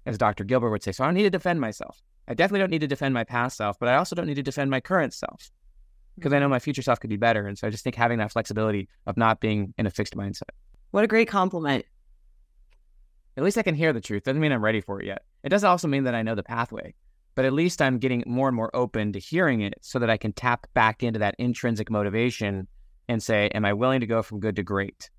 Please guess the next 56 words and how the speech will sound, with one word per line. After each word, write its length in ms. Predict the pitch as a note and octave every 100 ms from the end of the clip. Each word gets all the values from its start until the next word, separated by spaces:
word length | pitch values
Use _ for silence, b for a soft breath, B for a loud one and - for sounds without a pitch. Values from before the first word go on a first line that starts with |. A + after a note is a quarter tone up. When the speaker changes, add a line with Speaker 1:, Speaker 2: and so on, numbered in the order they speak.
| -
Speaker 1:
If 100 | G#2+
I'm 120 | G#2+
willing 200 | B2 C#3
to 60 | B2+
go 120 | A#2+
from 160 | - A2
good 140 | A2
to 80 | G2+
great 280 | A2+ A2 -
or 100 | A#2
the 80 | G#2+
next 280 | A2+ G#2+ A2+
level 220 | A2 G2+
of 140 | F#2
great, 380 | - G#2+ - -
the 60 | -
next 220 | A2+ -
level 180 | A2+ G#2
of 80 | F#2
mastery," 580 | G#2+ G#2+ - G#2+ - - _ _ _ _
which 220 | B2 C#3
is 80 | E3
an 80 | D#3
impossible 500 | C#3+ - D#3 D3 C3
journey, 300 | A#2 C3 B2
by 120 | G2
the 100 | F#2+
way. 240 | G1+ - - _ _ _ -
Going 220 | C#3+ F3
from 160 | D#3+ D3
where 100 | C#3+
you 200 | C3 A2+
are 180 | A2 B2+
to 80 |
the 80 | A2+
next 200 | G#2+ A#2
level 180 | A#2 G#2+
of 100 | F#2
greatness 420 | A2 A#2 A#2+ - -
is 320 | A#2+ A#2 G#2+
pursuing 460 | - - G#2 A2+ G#2
the 80 | G2
impossible. 580 | F2+ F#2 F#2 F#2+ - - - -
And 120 | A2 A2
in 120 | G#2
order 180 | A2 G#2+
to 60 |
do 100 | G#2+
that, 140 | G#2+ G2+
you've 80 |
gotta 160 | G#2+ G#2
let 140 | G#2
go 80 | G#2
of 80 | G2
everything 440 | G2+ G#2 G2 G#2
that's, 320 | G2 F2+ -